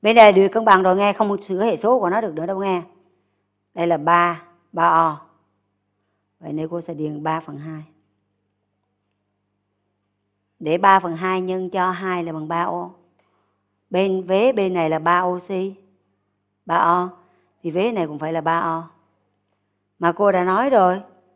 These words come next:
gặp cái hệ số mà là phân số thì chúng ta phải cân, cân bằng.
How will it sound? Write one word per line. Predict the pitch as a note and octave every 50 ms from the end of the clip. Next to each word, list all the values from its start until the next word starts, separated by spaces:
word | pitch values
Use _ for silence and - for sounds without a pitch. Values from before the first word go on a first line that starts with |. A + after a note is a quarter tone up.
| _ _ _ _
gặp | F#3 F3 G3+ F#3 F3+ - -
cái | B3+ C4
hệ | C4 A3 F3 D3+
số | D3 - - G#3+ A3 A#3 B3+ C#4+ D#4+ E4 D#4+ - - _ _ _ _ _ _ _
mà | - F3 F3 E3+
là | E3+ E3+
phân | E3+ - G#3+ G3+ G3+ G3
số | - - A3 G#3+ A3 A#3+ C4+ D4
thì | A#3+ G3 F#3
chúng | A3 A#3
ta | A3+ G#3 G3
phải | F#3 F3+ D#3+
cân, | D#3 G3 F#3+ G3 G#3 A3+ - - _ _ _ _ _ _ _ _ _ _ _ -
cân | F3 F3 F3+
bằng. | F3+ E3+ E3 E3+ F3